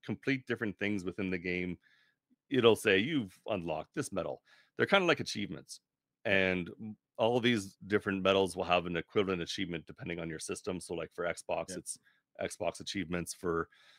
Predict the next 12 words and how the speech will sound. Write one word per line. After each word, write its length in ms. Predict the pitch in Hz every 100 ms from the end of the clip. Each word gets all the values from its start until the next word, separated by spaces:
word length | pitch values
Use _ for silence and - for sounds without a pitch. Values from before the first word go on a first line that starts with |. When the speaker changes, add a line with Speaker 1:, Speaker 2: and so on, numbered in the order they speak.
| _ -
Speaker 1:
PlayStation, 520 | 95 - 92 85 90
it's 160 | 82 -
trophies. 640 | - 98 95 87 82 - _ _ _ _ _ -
And 180 | 98 87
Switch, 380 | - 98 87 95
I 80 | 85
don't 120 | 80
know 140 | 76
if 140 | 73 -
Switch 240 | 92 -
has 240 | 82 78
actually 320 | 76 78 85